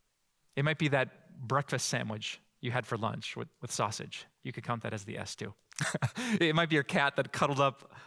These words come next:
on the couch while you watched Netflix. Uh, it might be D, your, your daughter who texted, asked, "Mom, h-, how you doing?" It might be the empathy of a friend or a coworker who noticed that you were stressed. Go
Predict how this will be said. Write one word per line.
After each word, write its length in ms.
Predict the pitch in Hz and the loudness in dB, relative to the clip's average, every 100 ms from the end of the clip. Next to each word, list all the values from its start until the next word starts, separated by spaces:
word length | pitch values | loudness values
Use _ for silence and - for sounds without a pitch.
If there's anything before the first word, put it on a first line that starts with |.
| - | -4
on 100 | 131 | -2
the 80 | 135 | 0
couch 520 | - 135 - - - - - - - _ | 2 0 2 -2 -2 -8 -20 -20 -20 _
while 120 | 131 | 4
you 140 | 139 | 4
watched 280 | 127 123 - | 2 2 2
Netflix. 760 | 127 120 - 113 - - - - _ | -2 -2 -4 -4 -4 -6 -6 -8 _
Uh, 180 | 113 110 | -6 -6
it 300 | - - 139 | -8 -6 -2
might 140 | 143 151 | 0 2
be 100 | 147 | 4
D, 240 | 147 170 | 6 6
your, 160 | 151 147 | 4 2
your 120 | 147 | 0
daughter 460 | 131 123 151 120 | 4 6 6 4
who 160 | 113 127 - _ | 2 -2 -6 _
texted, 560 | - 156 - 113 101 98 _ _ _ | -4 -2 -2 -2 -4 -10 _ _ _
asked, 240 | 131 131 - 120 _ _ _ | -2 0 -2 -6 _ _ _
"Mom, 300 | 170 151 113 | 2 2 -2
h-, 140 | - - | -10 -6
how 120 | - | -2
you 60 | 156 | -2
doing?" 300 | 143 110 101 _ _ _ _ _ _ _ _ _ _ _ | -2 -4 -6 _ _ _ _ _ _ _ _ _ _ _
It 60 | - | 2
might 140 | 202 | 4
be 80 | 208 | 6
the 160 | 190 196 | 4 4
empathy 340 | 190 202 - | 4 4 4
of 100 | 180 | 4
a 60 | 160 | 4
friend 380 | - 175 180 160 | 4 4 4 4
or 200 | 147 135 | 4 4
a 40 | |
coworker 520 | - 180 165 143 139 | 4 4 4 4 2
who 120 | 131 | 2
noticed 340 | 139 147 151 - | 2 2 2 0
that 180 | 143 143 | -2 -2
you 120 | 135 | -2
were 80 | 127 | -2
stressed. 420 | - 139 113 - | 0 2 2 4
Go 260 | 196 226 | 6 6